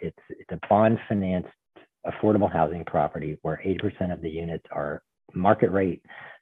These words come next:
twenty percent are affordable. So Related was gonna roll up, I think it was six of their eighty twenty properties in New York into a reit. The week before the filing, maybe even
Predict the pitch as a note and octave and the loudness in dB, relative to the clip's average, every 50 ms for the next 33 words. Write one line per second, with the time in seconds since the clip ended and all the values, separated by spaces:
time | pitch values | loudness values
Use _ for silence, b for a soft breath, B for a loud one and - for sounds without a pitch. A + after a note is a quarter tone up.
0 | B - - G#2 G2 G2 - - G2+ - - F2 D#2 D2+ D2 C#2+ - - - - | B -2 2 2 2 2 2 -2 -6 -4 -2 -4 -2 -2 -4 -6 -8 -8 -8 -8
1 | F#2 - B2+ - - G#2+ A#2+ - - A#2 G#2+ G2+ F#2 - - - - _ _ _ | -6 -6 -6 -6 -8 -10 -12 -2 4 6 6 6 4 2 -6 -16 -20 _ _ _
2 | _ - - - - A2+ G#2 G2+ A#2 B2 B2+ A#2+ A#2+ A2 - - G#2+ G2+ F#2 G2 | _ -18 -10 0 4 6 8 10 10 10 12 10 8 6 6 4 2 4 4 6
3 | F#2 F2+ F#2 F#2 - - - G2+ F2+ F2+ F2+ - - - - - A2+ - - - | 6 6 6 4 2 -2 -4 -4 -4 -4 -8 -8 -12 -6 4 4 4 4 4 -6
4 | - - _ - G#2 F2+ F#2 G2 F2 E2 - - A2 G2+ G2+ G2 - - F#2+ F2 | -18 -20 _ -2 -2 0 2 2 2 2 4 4 6 6 6 4 4 0 0 0
5 | - - E2+ D#2+ E2+ E2+ D#2 D#2 - _ - F2 E2+ E2 D#2+ D#2+ E2 E2+ F2 G#2 | 2 2 0 0 0 -4 -6 -8 -14 _ -8 -6 -4 -4 -4 -4 -2 0 6 8
6 | C#3 F3+ E3 B2 A2+ - - B B B B B B B _ _ _ - A2 G2 | 10 12 12 10 8 4 -2 B B B B B B B _ _ _ 4 4 4
7 | - - G2+ F2+ - F2+ D#2+ D#2 E2 F2 D#2+ - - - - B B B B B | 6 4 4 4 4 0 -2 0 2 2 0 0 -6 -16 -20 B B B B B
8 | B B B B B B _ _ F2+ F#2 F2 - G#2 G2 F#2+ G2 G2 F#2+ F2+ - | B B B B B B _ _ -8 -4 4 6 8 10 10 10 8 6 4 0
9 | - _ _ _ _ _ _ _ _ _ _ _ _ _ _ _ _ - G3 - | -6 _ _ _ _ _ _ _ _ _ _ _ _ _ _ _ _ -4 -4 0
10 | F#2+ G#2 A#2 C#3+ D#3 D3 - A#2+ A#2 B2+ B2+ - - - A#2+ B2 A#2+ G#2+ G#2 G2+ | 2 8 10 10 10 10 8 4 6 6 6 6 6 6 10 10 10 10 8 4
11 | - - F#2 F2 E2+ E2+ F2+ F#2 F#2+ G2 F#2+ F#2 G2 F2+ F#2 F2 | 4 4 6 6 6 4 2 2 2 0 2 2 0 0 0 -4